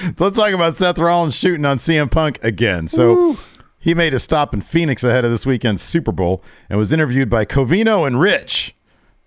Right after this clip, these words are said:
Speaker 1: where he was asked if he'd welcome C M Punk back to W W E.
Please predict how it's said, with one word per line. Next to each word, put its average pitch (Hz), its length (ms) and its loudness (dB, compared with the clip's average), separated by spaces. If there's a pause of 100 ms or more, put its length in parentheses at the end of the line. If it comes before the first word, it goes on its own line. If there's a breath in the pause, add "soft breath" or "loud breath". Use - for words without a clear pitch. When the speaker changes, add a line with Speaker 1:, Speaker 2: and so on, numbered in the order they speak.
(320)
Speaker 1:
where 98 140 0
he 110 100 2
was 107 160 0
asked 123 300 0
if 101 140 -6
he'd 117 300 -2
welcome 127 400 0
C 151 220 -2
M 131 160 0
Punk - 400 -4 (480 soft breath)
back 139 280 0
to 143 80 0
W 131 320 0
W 127 260 0 (100)
E. 117 280 -2